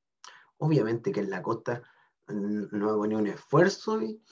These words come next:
y puedo respirar tranquilamente, ¿no? Eh, pero el que está en, a cuatro mil quinientos metros sobre el nivel del mar, la misma respiración que hago yo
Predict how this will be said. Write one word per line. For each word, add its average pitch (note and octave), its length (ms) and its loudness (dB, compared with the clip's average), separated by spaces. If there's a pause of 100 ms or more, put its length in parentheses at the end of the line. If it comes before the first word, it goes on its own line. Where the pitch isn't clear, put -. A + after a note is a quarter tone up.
(440)
y C3+ 220 -4
puedo D3 280 6
respirar D3+ 380 4
tranquilamente, D#3 800 2 (240)
¿no? C#3+ 360 -10 (1200)
Eh, F2 560 -6
pero E2+ 160 -8
el - 100 -12
que - 100 -14
está - 160 -10
en, - 140 -8 (200)
a - 140 -8
cuatro D3+ 300 -8
mil A2+ 460 -2 (100)
quinientos A2+ 600 -4
metros A2 300 -4
sobre A#2 220 2
el A#2+ 60 0
nivel B2+ 300 2
del D#3+ 100 6
mar, D3 300 2 (500)
la F#2 160 -10
misma B2 220 0
respiración A2+ 640 0
que A2 200 0
hago A2 240 4
yo B2 420 4